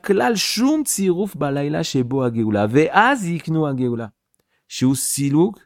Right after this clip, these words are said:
הצירוף. וזה דבר אדיר, גאולה, אמרנו, שבוע שעבר, גאל זה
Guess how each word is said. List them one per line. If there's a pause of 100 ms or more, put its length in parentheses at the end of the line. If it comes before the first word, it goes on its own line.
(880)
הצירוף. (400)
וזה
דבר
אדיר,
גאולה, (480)
אמרנו, (280)
שבוע
שעבר, (600)
גאל
זה